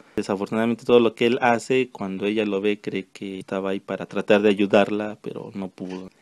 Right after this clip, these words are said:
Hasta que empieza el bullying un poquito más pesado,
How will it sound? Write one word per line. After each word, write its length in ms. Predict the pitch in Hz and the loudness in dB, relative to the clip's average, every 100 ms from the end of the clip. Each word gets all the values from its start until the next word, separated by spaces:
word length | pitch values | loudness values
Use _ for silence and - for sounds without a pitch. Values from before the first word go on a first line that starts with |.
| _ _ _ _ _ | _ _ _ _ _
Hasta 680 | 104 95 - - 95 95 92 - | -10 -10 -10 -6 -6 -6 -8 -8
que 160 | 101 | -8
empieza 640 | 98 - 104 - 107 104 104 | -8 -4 -4 -2 -2 0 -2
el 240 | 120 101 | -4 -4
bullying 380 | 101 110 107 104 | 0 2 2 -2
un 60 | 104 | -4
poquito 300 | 107 107 107 | -6 -6 -4
más 260 | 104 104 | -4 -4
pesado, 640 | - 107 - 110 107 117 | -2 0 2 2 2 -2